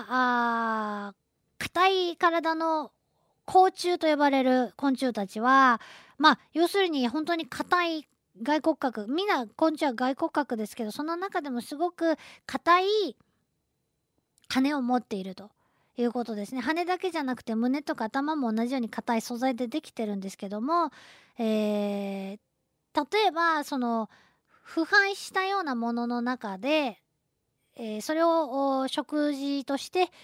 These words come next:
取っているような、あー、甲虫とかだと、要するにちょっと腐敗してるわけですから、あー、ゲル状のね、中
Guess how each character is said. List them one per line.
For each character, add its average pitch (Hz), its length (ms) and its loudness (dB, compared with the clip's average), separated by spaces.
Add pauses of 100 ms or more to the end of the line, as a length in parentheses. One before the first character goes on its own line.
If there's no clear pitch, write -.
(140)
取 - 180 0
っ - 20 -20
て 254 160 0
い 220 40 0
る 214 80 -2
よ 208 160 -2
う 196 60 -6
な、 285 280 0 (400)
あ 214 640 -2
ー、 - 60 -20
甲 233 220 2
虫 208 300 -6
と 214 100 -8
か 196 160 -8
だ 185 100 -12
と、 311 400 0 (320)
要 359 140 0
す 381 100 -2
る 359 100 2
に 302 60 -4
ち 330 80 -2
ょ 320 40 0
っ - 20 -8
と 226 260 -6 (800)
腐 311 100 -4
敗 359 260 0
し - 60 -8
て 359 140 0
る 349 40 2
わ 339 80 0
け 247 120 -10
で 202 80 -8
す - 80 -18
か 202 120 -14
ら、 226 240 -2 (300)
あ 196 460 -6
ー、 196 40 -10
ゲ 262 160 2
ル 339 120 0
状 370 180 2
の 370 140 -2
ね、 359 180 -6 (400)
中 285 380 -2